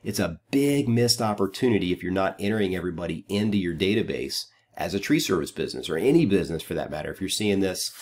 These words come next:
on the YouTube channel and you're a different type, but anything, it doesn't matter. But building a database of your customers and people that know your brand that you've went out on an estimate for, maybe they weren't ready, right? But that doesn't mean they're not in your database. When you gave the estimate, they're in your database 'cause you had to dispatch that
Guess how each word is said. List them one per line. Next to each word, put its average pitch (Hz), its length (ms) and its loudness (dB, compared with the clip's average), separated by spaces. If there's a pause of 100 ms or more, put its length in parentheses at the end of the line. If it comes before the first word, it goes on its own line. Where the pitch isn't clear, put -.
(280)
on 90 160 -2
the 90 80 -2
YouTube 101 320 0
channel 98 300 0
and 87 100 -2
you're 80 80 -4
a 76 60 -8
different 98 260 -4
type, 90 160 -6
but 90 180 -2
anything, 143 380 4
it - 60 -6
doesn't 113 200 0
matter. 101 360 2
But 80 200 -4
building 139 280 2
a 101 40 0
database 117 600 4
of 92 80 -6
your 95 120 0
customers 120 720 0 (340)
and 92 180 -4
people 117 260 0
that 98 200 -2
know 92 340 0
your 101 200 2
brand 104 800 0
that 90 160 -4
you've 90 160 -4
went 98 160 2
out 104 140 2
on 98 60 2
an - 60 -2
estimate 98 360 0
for, 104 280 2
maybe 127 160 4
they 127 80 4
weren't 104 220 2
ready, 87 420 -2
right? 82 320 -2
But - 120 -6
that 123 100 4
doesn't 107 200 2
mean 110 120 4
they're 95 100 2
not 95 140 2
in 76 60 -4
your 80 100 -2
database. - 640 -2
When 82 100 -4
you 80 80 -4
gave 85 200 0
the 85 120 0
estimate, 85 380 -4
they're 87 80 -4
in 98 220 -2
your 92 100 0
database 113 420 0
'cause - 140 -8
you 82 80 -4
had 82 140 -4
to 76 60 -6
dispatch 85 600 -6
that 73 220 -6